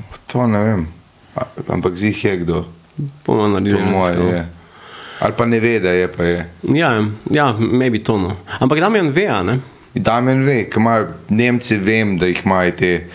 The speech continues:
Speaker 1: eh, funny šlagerje pa to.
Speaker 2: Ja, ja, ja.
Speaker 1: Mhm. Ampak, eh, on je pa pogruntal sistem deset let prej, fake fighti, fake ljubezni, vse je bilo.
Speaker 2: Vse, vse on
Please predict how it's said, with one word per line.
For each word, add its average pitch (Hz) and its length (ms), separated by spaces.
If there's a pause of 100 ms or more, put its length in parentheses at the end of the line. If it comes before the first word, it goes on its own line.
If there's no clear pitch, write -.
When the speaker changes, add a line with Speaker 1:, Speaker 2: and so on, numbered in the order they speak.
(380)
Speaker 1:
eh, 87 240
funny 98 320
šlagerje 87 600
pa 82 140
to. 120 140
Speaker 2:
Ja, 131 180
ja, 107 180
ja. 95 140 (340)
Speaker 1:
Mhm. 82 440 (1120)
Ampak, 90 540
eh, 87 80
on 92 400
je 107 80
pa 107 140
pogruntal 107 460
sistem 98 580 (160)
deset 98 500
let 104 180
prej, 104 320
fake - 440
fighti, 98 580
fake 101 440
ljubezni, 92 680
vse 90 260
je 87 140
bilo. - 180
Speaker 2:
Vse, 156 460
vse 120 260
on 143 280